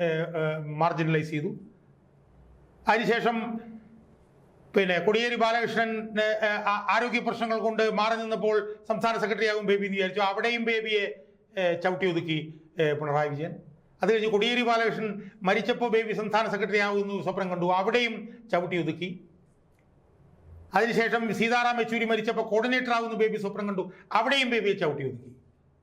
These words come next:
അങ്ങനെ ആദ്യം, ഏ, പ-, പ-, പിന്നെ അച്യുതാനന്ദനോടൊപ്പം നിന്ന് സി ഐ ടി യുക്കാരെ ചവിട്ടി ഒതുക്കിയ ബേബി, പിന്നീട് പിണറായിയോടൊപ്പം നിന്ന് വി എസ് അച്യുതാനന്ദനെ ചവിട്ടി ഒതുക്കിയ ബേബി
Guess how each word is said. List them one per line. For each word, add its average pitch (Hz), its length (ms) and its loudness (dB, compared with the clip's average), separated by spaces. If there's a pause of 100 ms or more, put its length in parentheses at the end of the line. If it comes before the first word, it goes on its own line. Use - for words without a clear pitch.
(720)
അങ്ങനെ 185 200 2 (220)
ആദ്യം, 226 280 2 (640)
ഏ, 175 40 4 (260)
പ-, 165 180 2
പ-, 160 160 -2
പിന്നെ 143 200 0 (400)
അച്യുതാനന്ദനോടൊപ്പം 226 760 0
നിന്ന് 214 200 -2
സി 208 100 2
ഐ - 80 0
ടി 240 80 -2
യുക്കാരെ 202 300 2
ചവിട്ടി 196 260 0
ഒതുക്കിയ 185 260 -2
ബേബി, 175 200 -2 (1900)
പിന്നീട് 233 320 2
പിണറായിയോടൊപ്പം 240 720 0
നിന്ന് 226 220 0 (380)
വി 220 100 2
എസ് 233 160 -2
അച്യുതാനന്ദനെ 220 480 0
ചവിട്ടി 208 240 -2
ഒതുക്കിയ 185 280 -2
ബേബി 180 200 -2